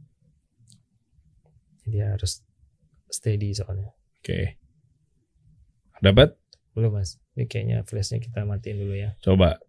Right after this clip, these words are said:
Speaker 1: <coughs> Nah, oke.
Speaker 2: Mesti dicek nih bener-bener keasliannya kan ini. Kapan diproduksinya dan lain-lainnya gitu. Oke.
Speaker 1: Kalau taruh di bawah boleh nggak, Mas?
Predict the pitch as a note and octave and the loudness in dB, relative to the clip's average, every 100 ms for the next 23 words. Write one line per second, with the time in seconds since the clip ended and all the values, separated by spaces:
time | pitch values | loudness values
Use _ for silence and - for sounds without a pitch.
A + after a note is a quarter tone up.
0 | - - - D4+ F3+ A#2 A#2+ - _ - | 6 6 6 4 4 2 -6 -16 _ -20
1 | - - - - _ _ _ _ - - | -18 -16 -16 -18 _ _ _ _ -16 -14
2 | - G#2+ - - F#2+ F#2+ - A#2 B2 A#2+ | -12 -12 -12 -12 -6 0 6 8 8 6
3 | E3+ - C3+ A2 A2 A2 A2+ A2+ G#2+ - | 4 6 4 6 8 8 6 4 2 4
4 | A2+ A2+ D#3 D3+ C3 A2 G2 F#2+ - _ | 6 6 6 4 6 6 6 2 -4 _
5 | _ - F#2 G2 F#2+ F#2+ F#2 F2+ - A#2 | _ 0 4 6 6 6 6 4 6 6
6 | A2 G#2 G2 F2 F2 E2+ F#2 G#2+ G2+ F#2 | 8 8 8 6 8 8 8 8 8 6
7 | E2+ E2 D#2+ _ _ _ _ _ _ _ | 4 0 -4 _ _ _ _ _ _ _
8 | _ E2 D#2 C#2+ - _ _ _ _ _ | _ 4 4 0 -8 _ _ _ _ _
9 | _ _ _ _ _ _ _ _ _ _ | _ _ _ _ _ _ _ _ _ _
10 | _ _ _ _ B3 B3 B3 B3 _ _ | _ _ _ _ _ _ -20 _ _ _
11 | _ _ _ _ _ _ _ _ _ _ | _ _ _ _ _ _ _ _ _ _
12 | _ _ _ _ - - G#2+ G2 G2+ G#2 | _ _ _ _ -16 -4 -4 -2 -2 -2
13 | G2+ G#2+ C3 A#2 A#2+ G2+ | 0 2 6 6 4 0